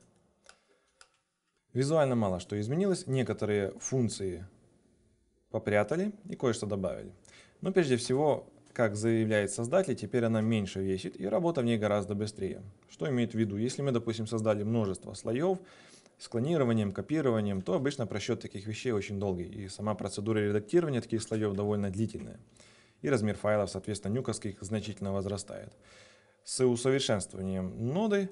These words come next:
работа с таким количеством слоёв становится намного быстрее и файл меньше весит. Ну а визуально на данный момент мы можем увидеть ряд кнопок, которые находятся вверху, часть из которых указывает на ранее существующие функции, такие как автоключ. Здесь же есть отображение кривых.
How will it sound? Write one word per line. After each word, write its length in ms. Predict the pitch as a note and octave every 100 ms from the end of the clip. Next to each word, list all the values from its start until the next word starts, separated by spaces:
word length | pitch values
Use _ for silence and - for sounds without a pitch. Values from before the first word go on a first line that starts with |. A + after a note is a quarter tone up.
| -
работа 380 | A#2+ C#3+ G#3 F3+
с 40 |
таким 260 | C3+ C3+ C3+
количеством 420 | B2+ B2+ A2+ A2
слоёв 380 | - A2+ D#3 D#3+
становится 440 | G#2+ A2 A#2 A2+
намного 340 | G2 G2+ G2+ F#2+
быстрее 480 | F#2 - B2+ D3
и 100 | A#2 G2
файл 520 | - A2 A2+ A2+ - -
меньше 360 | A2 G2+ F#2+ A2+
весит. 360 | G2+ - - - -
Ну 140 | D#3
а 60 | C3
визуально 420 | G#2 A2 D3+ C3+
на 140 | G#2
данный 180 | G#2 G2+
момент 300 | G2 A#2+ A#2
мы 60 | G#2
можем 240 | G2+ G2
увидеть 340 | G2 G2 - -
ряд 240 | G#2+ G2 -
кнопок, 400 | A2+ F#2+ C#3 -
которые 340 | A#2 D#3 C3
находятся 360 | C3 C3+ A#2+ B2
вверху, 420 | B2+ B2 C3+ C3+ - _ _ _ _ _ _ _ _ _ _ _ -
часть 240 | C3+ G#2
из 60 | G2
которых 360 | G#2+ A2+ G2+
указывает 420 | A2+ A2 G2+ G2 A2+
на 140 | A2+
ранее 240 | A2 G2
существующие 640 | F#2 G2+ G2+ - G2 F#2+ -
функции, 300 | F#3 F#3+ A#2
такие 340 | - F#2+ F#2+
как 240 | F2+ - -
автоключ. 540 | G2 A#2 - F#3+ F#3+ - _ - - - _
Здесь 220 | A#2 E3
же 80 | C3
есть 140 | A2+ A2
отображение 560 | G#2+ G#2+ G#2+ G#2+ G2+
кривых. 560 | F#2+ A2 A2 F3 -